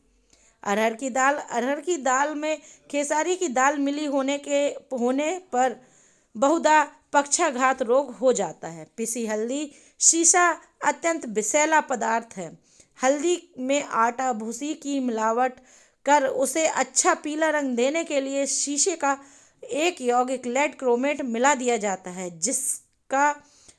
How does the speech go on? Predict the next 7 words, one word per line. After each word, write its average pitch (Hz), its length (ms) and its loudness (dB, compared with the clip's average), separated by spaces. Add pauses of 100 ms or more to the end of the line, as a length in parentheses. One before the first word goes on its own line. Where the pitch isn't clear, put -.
बुरा 302 260 4
प्रभाव 269 600 0
वृक्क, 302 380 0
यकृत 240 640 -4
तथा 247 240 -2
धमनियों 240 480 -4
पर 285 280 -2